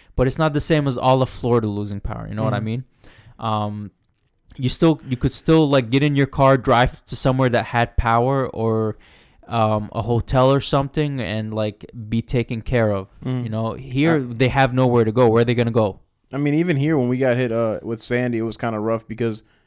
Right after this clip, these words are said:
Speaker 2: yeah, you really couldn't go anywhere 'cause even your neighbors or your family that were kind of extended, you still had trouble getting power from them. So we all had
Speaker 1: Yeah, in the
Speaker 2: generators.
Speaker 1: immediate area. But if you wanted, you can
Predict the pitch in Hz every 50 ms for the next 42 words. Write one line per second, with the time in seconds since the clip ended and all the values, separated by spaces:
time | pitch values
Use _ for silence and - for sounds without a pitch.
0 | _ _ - 113 113 120 143 180 180 156 156 147 127 117 131 127 135 156 151 120
1 | 107 98 78 113 - 117 113 131 139 143 143 139 131 120 120 127 131 131 123 127
2 | 127 120 117 117 113 113 - 120 120 120 120 113 110 110 107 101 - 113 110 107
3 | 107 - - 123 113 104 101 - - _ _ _ _ _ _ - 113 - 147 139
4 | 127 110 123 127 123 117 110 104 107 - - _ _ _ _ _ _ - 123 123
5 | 117 117 113 104 92 87 110 113 113 98 92 95 - - 117 120 127 123 117 117
6 | 117 190 - 117 - - 190 - 165 170 190 214 196 196 165 139 - - - 165
7 | 185 180 156 131 117 107 107 104 - - _ _ _ _ _ - 143 143 147 139
8 | - - 147 127 127 143 175 196 180 165 143 127 131 131 - 175 139 123 120 113